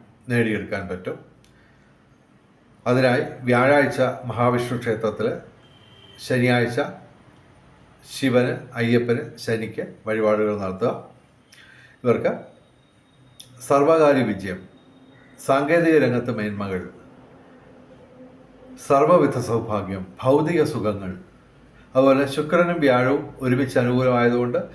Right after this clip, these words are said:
ബന്ധങ്ങൾ സുദൃഢമാവും, ബന്ധങ്ങൾ ഊഷ്മളമാവും. അതുവഴി ഇപ്പോൾ അല്ലെങ്കിൽ ഭാവിയിൽ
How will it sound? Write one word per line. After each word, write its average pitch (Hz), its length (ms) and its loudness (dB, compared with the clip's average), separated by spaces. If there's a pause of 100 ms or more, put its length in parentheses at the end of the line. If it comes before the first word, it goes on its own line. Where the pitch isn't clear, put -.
(320)
ബന്ധങ്ങൾ 131 580 0
സുദൃഢമാവും, 120 800 2 (500)
ബന്ധങ്ങൾ 127 460 0
ഊഷ്മളമാവും. 120 760 0 (480)
അതുവഴി 131 560 2 (920)
ഇപ്പോൾ 147 360 2 (140)
അല്ലെങ്കിൽ 131 480 -2
ഭാവിയിൽ 123 440 0